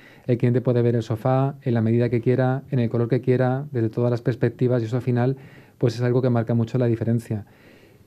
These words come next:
Pero aún así yo creo que la gente cada vez se mueve más con la omnicanalidad, es decir,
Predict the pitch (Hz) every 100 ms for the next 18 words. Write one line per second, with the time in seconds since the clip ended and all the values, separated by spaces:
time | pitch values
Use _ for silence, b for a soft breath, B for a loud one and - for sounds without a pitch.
0 | - 131 131 123 151 165 165 143 139 135
1 | 147 147 131 135 147 135 131 127 127 139
2 | 131 127 120 117 139 120 113 113 110 110
3 | 113 117 117 120 110